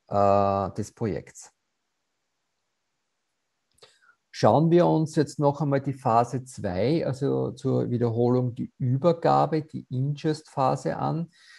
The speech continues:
weil hier passiert ja etwas mit den Daten, die wir bekommen haben. Also wir bekommen im Wesentlichen hier das, was in diesem Kreis drinnen steht,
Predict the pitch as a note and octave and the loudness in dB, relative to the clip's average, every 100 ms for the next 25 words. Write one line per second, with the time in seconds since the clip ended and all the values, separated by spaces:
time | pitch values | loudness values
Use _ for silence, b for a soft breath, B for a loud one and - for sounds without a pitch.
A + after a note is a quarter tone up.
0 | b - B2+ C3+ B2+ B2+ C#3+ D#3 - - | b 0 2 2 -2 0 2 2 0 -10
1 | _ B2 B2+ - - B2 D3+ D3 D#3 B2 | _ -6 -6 -6 -6 2 2 4 2 2
2 | A#2+ - B2+ - B2 A#2 A#2+ A#2 A#2 A2+ | -2 -4 -6 -4 -6 -4 -6 -8 -10 -10
3 | G2 F2 E3+ G3+ C3+ B2+ A2+ A2 - C#3 | -4 0 2 0 -4 -4 -2 -2 -4 -16
4 | - F#2+ A2+ D3+ D3+ D3+ E3+ B B B | -4 -2 -2 -2 -2 -2 -2 B B B
5 | B - A#2+ C#3 D#3 D#3 D#3 C3 B2 D3+ | B -4 -2 2 2 0 0 2 4 2
6 | C#3 A#2+ A2+ B2 C3 C3+ C3 B2+ C3+ A#2+ | -2 -2 -2 -2 -4 -6 -4 -6 -6 -4
7 | B2+ B2 - A2+ - B2 A#2 - B2+ A#2 | -2 0 2 0 -2 -4 -4 -6 -6 -4
8 | A#2+ A#2 A2+ - D#2+ D#2+ A#2+ C#3 - A#2+ | -6 -6 -12 -8 -2 0 0 -2 -4 -2
9 | B2 C#3+ C#3 - C3 B2+ C3 | 0 -2 -4 -4 2 2 2